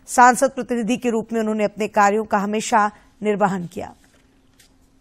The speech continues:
परीक्षा पे चर्चा कार्यक्रम को लेकर आज रांची के बालकृष्ण उच्च विद्यालय परिसर में पेंटिंग प्रतियोगिता का आयोजन किया गया। प्रतियोगिता में बालकृष्ण उच्च विद्यालय और मारवाड़ी उच्च विद्यालय के विद्यार्थियों ने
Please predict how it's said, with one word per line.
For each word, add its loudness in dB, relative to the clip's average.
परीक्षा 8
पे -2
चर्चा 4
कार्यक्रम 6
को 2
लेकर 6
आज 4
रांची 4
के -2
बालकृष्ण 2
उच्च -6
विद्यालय 2
परिसर 2
में -4
पेंटिंग 4
प्रतियोगिता 4
का 2
आयोजन 2
किया 2
गया। 2
प्रतियोगिता 4
में -2
बालकृष्ण 4
उच्च -4
विद्यालय 2
और 6
मारवाड़ी 4
उच्च -8
विद्यालय 0
के -8
विद्यार्थियों 0
ने 0